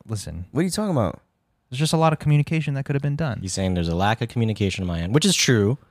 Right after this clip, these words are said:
Speaker 2: For P-, on a P R standpoint to your customers?
Speaker 1: Just in general,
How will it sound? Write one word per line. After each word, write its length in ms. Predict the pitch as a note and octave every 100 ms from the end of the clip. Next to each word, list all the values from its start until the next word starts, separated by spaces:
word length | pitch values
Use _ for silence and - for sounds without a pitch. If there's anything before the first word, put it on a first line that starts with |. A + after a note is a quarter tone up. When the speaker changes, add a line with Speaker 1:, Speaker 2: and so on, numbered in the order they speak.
| _
Speaker 2:
For 160 | D3 C3+
P-, 160 | D3+
on 160 | B2+ C3
a 60 |
P 160 | G#2 C#3
R 100 | D#3+
standpoint 460 | D#3 E3+ D#3+ E3+ B2+
to 120 | B2+
your 180 | A2+ A2
customers? 600 | A#2+ C3 - F#3+ A3 G3 D#3 - -
Speaker 1:
Just 200 | D#3+ G3
in 100 | F3
general, 360 | - D#3 C3+